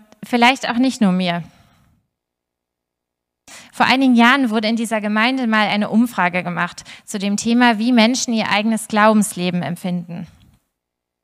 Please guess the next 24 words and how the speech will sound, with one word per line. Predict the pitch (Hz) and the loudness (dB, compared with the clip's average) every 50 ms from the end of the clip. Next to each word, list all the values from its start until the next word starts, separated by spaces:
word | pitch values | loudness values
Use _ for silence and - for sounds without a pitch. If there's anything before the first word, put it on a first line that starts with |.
| _ _ _ _ - - - - - - | _ _ _ _ -20 -20 -20 -18 -8 -6
Und | 214 208 - | -4 -2 0
eines | - 220 247 269 262 - - | 0 2 2 2 0 0 -2
der | - 226 208 - | -2 -2 0 2
auffälligsten | - 254 302 - - 277 247 240 226 - - - 226 220 202 - | 2 2 2 2 0 -2 -2 -2 -4 -6 -4 -2 -2 -2 -2 -4
Ergebnisse | - 214 196 220 240 233 240 220 214 - 214 | -4 -4 -2 -2 -4 -2 -2 -4 -4 -4 -4
dabei | 196 196 190 190 196 190 180 | -4 -2 -2 0 -2 -2 -2
war, | 196 202 214 240 247 - _ _ - - _ _ | -2 -2 -2 -2 -4 -6 _ _ -20 -20 _ _
irgendwann | - 240 277 302 277 226 226 208 214 226 233 220 - | -2 -2 0 0 0 0 0 0 0 0 -2 -4 -6
gibt | - 240 - - | -8 -8 -6 -4
es | 226 - - | -6 -4 -4
so | - | -4
einen | 127 196 196 196 170 | -2 -2 -2 -2 0
Bruch. | - 220 233 202 - - - - - - - - _ _ _ _ _ - - - _ _ | 0 0 0 0 -2 -8 -14 -16 -16 -18 -20 -20 _ _ _ _ _ -20 -20 -20 _ _
Und | - 208 208 - | -6 -6 -6 -4
zwar | - - 220 214 214 220 - - - _ _ _ _ _ _ | -4 -2 -2 0 0 -2 -4 -6 -12 _ _ _ _ _ _
in | - 226 233 | -2 0 2
meiner | 233 240 262 262 262 220 | 2 2 4 2 2 2
Altersgruppe, | - 247 220 214 185 - - - 170 - 175 170 170 160 - - | 2 0 0 -2 -4 -6 -8 -12 -10 -8 -8 -8 -8 -10 -14 -18
so | - - 202 202 190 185 208 - | -14 -12 -12 -10 -10 -12 -14 -16
zwischen | _ - - - 277 - - 269 254 240 | _ -14 -8 -8 -6 -6 -4 -2 -2 0
dreißig | 220 220 208 220 240 262 - - 220 - | 0 0 2 2 2 0 0 -4 -8 -6
und | 214 214 220 | -4 -4 -4
vierzig | - - 220 214 - - 196 - | -4 -8 -10 -10 -12 -14 -14 -12
Jahren. | - 190 175 175 170 170 175 | -8 -8 -6 -6 -6 -8 -8